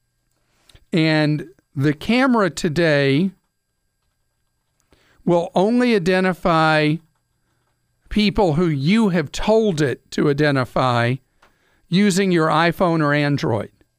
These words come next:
It will not try to identify people you have not given permission for them to do so. But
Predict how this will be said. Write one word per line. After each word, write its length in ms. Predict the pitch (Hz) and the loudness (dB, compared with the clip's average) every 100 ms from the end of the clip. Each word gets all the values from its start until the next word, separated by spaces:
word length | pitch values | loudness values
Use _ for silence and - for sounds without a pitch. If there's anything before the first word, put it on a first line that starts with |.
| _ _ _ _ _ _ _ _ _ | _ _ _ _ _ _ _ _ _
It 200 | 170 175 | -2 0
will 200 | 147 147 | 0 2
not 520 | 139 147 165 220 - | 2 2 2 0 -4
try 720 | - - 170 160 151 151 185 - _ _ _ _ _ _ _ _ _ _ _ _ _ _ _ _ _ | -10 -2 0 2 2 0 -2 -6 _ _ _ _ _ _ _ _ _ _ _ _ _ _ _ _ _
to 360 | - 160 151 151 | 0 2 2 2
identify 680 | 143 127 185 214 - 175 151 | -2 0 0 0 0 0 0
people 640 | 143 185 147 190 160 160 _ _ _ _ _ _ _ _ _ _ _ _ | -2 -2 0 0 -2 -2 _ _ _ _ _ _ _ _ _ _ _ _
you 300 | - 147 220 | -4 0 2
have 180 | 180 180 | 2 0
not 300 | 160 160 - | 0 -2 -2
given 420 | 175 151 151 151 | -2 0 0 -2
permission 720 | - 160 170 196 - 175 131 143 _ | -4 -2 0 0 0 -2 -2 -4 _
for 140 | - 151 | -4 -2
them 160 | 135 | 0
to 80 | 131 | 0
do 200 | 180 240 | 0 0
so. 360 | - 156 104 - _ | 0 -2 -4 -10 _
But 300 | 214 185 | 0 0